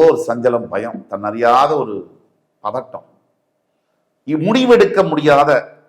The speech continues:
இது பண்றது, எந்த காரியத்தை எடுத்தாலும் தடை போடுறது, தாமதப்படுத்துறது, இதெல்லாம் ஜென்ம சனியில நடக்கக்கூடிய வாய்ப்புகள் இருக்கு. நாம என்ன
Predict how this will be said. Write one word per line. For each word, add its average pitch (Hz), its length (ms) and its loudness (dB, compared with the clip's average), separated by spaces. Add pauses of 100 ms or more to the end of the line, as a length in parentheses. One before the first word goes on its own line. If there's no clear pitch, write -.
இது 98 180 -20
பண்றது, - 260 -20 (560)
எந்த 214 160 -2 (180)
காரியத்தை 202 460 2
எடுத்தாலும் 156 460 0
தடை 156 180 0 (140)
போடுறது, 123 340 -6 (160)
தாமதப்படுத்துறது, 143 840 -4 (440)
இதெல்லாம் 120 420 -4 (140)
ஜென்ம 139 260 -6
சனியில 113 300 -10 (460)
நடக்கக்கூடிய 113 460 -6 (140)
வாய்ப்புகள் 117 540 -6
இருக்கு. - 180 -20 (1300)
நாம 247 300 4
என்ன 247 100 0